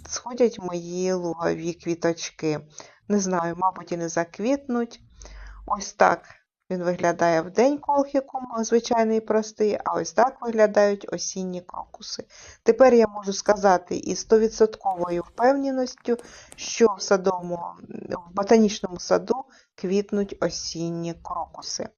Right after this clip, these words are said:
Бо вони саме такого кольору, така форма в них, це крокус. Ось тепер я можу їх відрізняти, отак побачивши поряд. А так на фото наче однакові.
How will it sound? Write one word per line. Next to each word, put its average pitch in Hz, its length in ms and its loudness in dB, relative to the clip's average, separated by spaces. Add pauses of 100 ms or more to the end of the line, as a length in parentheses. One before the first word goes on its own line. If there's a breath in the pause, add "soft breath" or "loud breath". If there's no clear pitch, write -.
(380 loud breath)
Бо 180 100 -12
вони 185 400 0
саме 233 480 0
такого 180 520 -4
кольору, 240 640 2
така 175 340 -2
форма 247 560 2
в 226 100 -4
них, 220 200 -2 (540 soft breath)
це 233 300 0 (100)
крокус. - 600 -12 (360 loud breath)
Ось 277 180 -4
тепер 226 380 2
я 202 260 4 (120)
можу 196 400 -6
їх 202 300 -6
відрізняти, 208 720 2
отак 185 360 2
побачивши 180 600 -4
поряд. 170 500 -6 (280 loud breath)
А 214 100 2
так 294 300 4
на 285 140 0
фото 262 400 -8
наче 196 420 -2
однакові. 170 760 -4